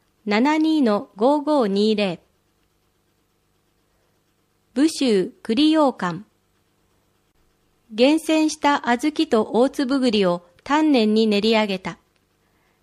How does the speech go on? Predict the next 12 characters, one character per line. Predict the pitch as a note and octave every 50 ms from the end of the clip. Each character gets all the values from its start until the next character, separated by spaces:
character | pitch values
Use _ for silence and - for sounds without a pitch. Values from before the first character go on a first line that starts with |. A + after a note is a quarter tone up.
| _ _ _ _ -
内 | A#3+ C4+ D#4 E4 D#4+
閣 | - C4 B3+ - A3
総 | G3+ - B3 B3+ C#4
理 | C4+ C4+ A#3+
大 | C4 C4 C4+ C4+ B3+
臣 | - C4+ C4+ C4
賞 | - - A3 G3 F#3+ F#3+ - -
受 | G3+ F#3 F#3 F#3
賞。 | - - G#3 G3 F#3+ F3 - _ _ _ _ _ _ _ _ _ _ _ _ _ _ _ _ _ _ _ _ _ _ _ _ _ _ _ _ _ _ _ _ _ _ _ _ _ _ _ _ _ _ _ _ _ _
写 | - - - A3 G#3+
真 | - - C#4 C4+ C4+ C4
は、 | B3 A#3+ A#3+ A#3